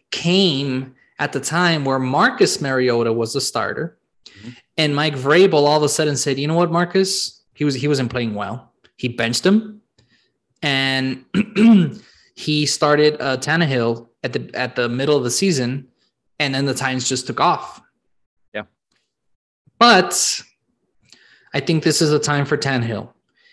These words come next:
Speaker 1: Is he that guy? He hasn't shown to be that guy,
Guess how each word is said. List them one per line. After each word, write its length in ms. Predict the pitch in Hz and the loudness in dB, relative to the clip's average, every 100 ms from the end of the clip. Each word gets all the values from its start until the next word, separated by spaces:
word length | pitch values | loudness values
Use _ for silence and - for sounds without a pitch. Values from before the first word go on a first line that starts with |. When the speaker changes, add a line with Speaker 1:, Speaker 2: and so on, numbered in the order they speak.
| _ | _
Speaker 1:
Is 180 | 143 143 | 0 2
he 120 | 170 | 4
that 240 | 160 147 123 | 4 2 2
guy? 500 | 123 139 196 214 208 - _ _ _ | 2 4 4 2 0 -10 _ _ _
He 160 | - 151 | -2 0
hasn't 320 | 156 147 135 | 2 2 0
shown 460 | 120 - 147 226 311 | 0 2 4 4 4
to 100 | 220 | 2
be 160 | 170 147 | 4 4
that 220 | 139 120 | 4 2
guy, 360 | 113 127 196 | -2 0 -2